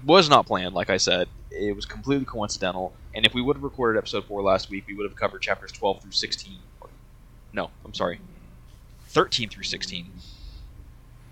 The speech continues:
Uh, and it would have kept that trend going, and I thought that was really funny. But with four chapters apiece,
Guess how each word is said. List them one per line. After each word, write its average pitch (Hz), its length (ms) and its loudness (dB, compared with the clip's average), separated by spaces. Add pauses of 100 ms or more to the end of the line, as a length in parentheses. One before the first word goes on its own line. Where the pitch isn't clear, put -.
(480)
Uh, 104 300 10
and 110 160 6
it - 40 6
would 117 100 4
have 110 100 0
kept 123 160 8
that 101 120 2
trend 98 220 -4
going, 90 300 -6
and 95 80 -8
I 107 60 0
thought 113 180 6
that 95 140 10
was 95 180 -10
really 92 180 -8
funny. 90 240 -8 (800)
But 107 340 12 (300)
with 151 220 6 (280)
four 180 180 0
chapters 156 440 4
apiece, - 680 -2